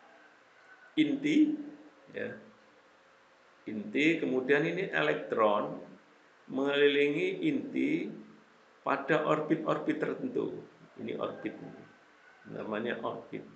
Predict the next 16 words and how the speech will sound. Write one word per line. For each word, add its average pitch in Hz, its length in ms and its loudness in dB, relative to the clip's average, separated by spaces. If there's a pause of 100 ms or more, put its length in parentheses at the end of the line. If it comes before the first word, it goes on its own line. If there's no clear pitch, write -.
(500)
Ya. - 120 -14 (1200)
Orbit 156 480 6
ini 175 320 4
dina-, 143 640 4
di-, 127 480 0 (320)
dibahasakan 151 800 4
dengan 165 320 4
kulit. 185 480 0 (320)
Ya. - 160 -10 (1400)
Orbit 160 480 4
yang 151 240 6
pertama 143 560 4
atau 143 240 2
kulit 139 320 4
pertama 131 560 2
dinamakan 123 880 -2